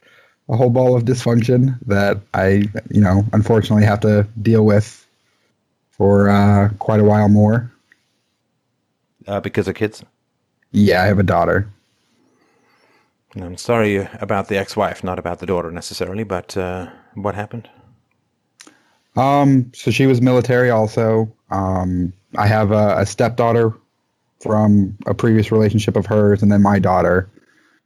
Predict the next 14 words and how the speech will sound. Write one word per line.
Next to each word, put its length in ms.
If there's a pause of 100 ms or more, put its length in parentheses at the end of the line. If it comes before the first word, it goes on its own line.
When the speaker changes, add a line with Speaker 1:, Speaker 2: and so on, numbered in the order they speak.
(160)
Speaker 1:
I 160
got 160
out 160
of 60
the 60
military, 800 (120)
started 320
going 240
to 60
school, 680 (160)
and 180
she 160
got 200
deployed. 680